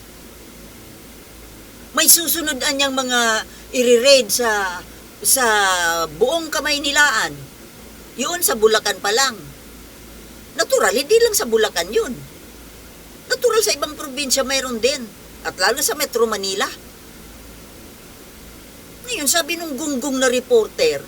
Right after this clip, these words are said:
nung channel ba yun?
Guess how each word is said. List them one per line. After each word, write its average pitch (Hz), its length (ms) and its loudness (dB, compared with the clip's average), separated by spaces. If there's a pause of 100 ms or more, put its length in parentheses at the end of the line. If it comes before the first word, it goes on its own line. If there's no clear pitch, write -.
(760)
nung 254 540 -8 (100)
channel 196 400 -2
ba 170 80 2
yun? 156 240 -4